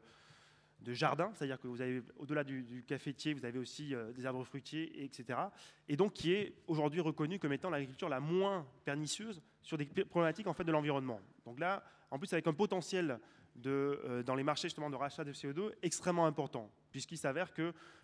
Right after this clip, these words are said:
euh, également un des grands défis que je vois en Amérique latine aujourd'hui autour des C O deux et en fait autour des émissions,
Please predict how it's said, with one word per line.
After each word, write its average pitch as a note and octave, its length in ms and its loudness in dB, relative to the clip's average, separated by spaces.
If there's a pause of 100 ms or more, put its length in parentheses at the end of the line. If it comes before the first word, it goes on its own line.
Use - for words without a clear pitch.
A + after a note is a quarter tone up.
(160)
euh, B2+ 380 -2
également D3 520 0
un C#3 100 -2
des D3 120 0
grands D3+ 140 0
défis D3+ 220 -4
que D3 60 -8
je C3 60 -12
vois C#3+ 100 -2
en C#3 60 -2
Amérique C#3 240 0
latine C#3+ 280 -2
aujourd'hui C#3 360 -4
autour E3 280 -4
des C#3+ 100 -6
C C#3+ 140 -4
O C#3 60 2
deux D3 120 0
et D3 60 2
en A#2+ 100 -2
fait C3 160 -6
autour C3 220 -2
des C#3 60 2
émissions, C3+ 440 -2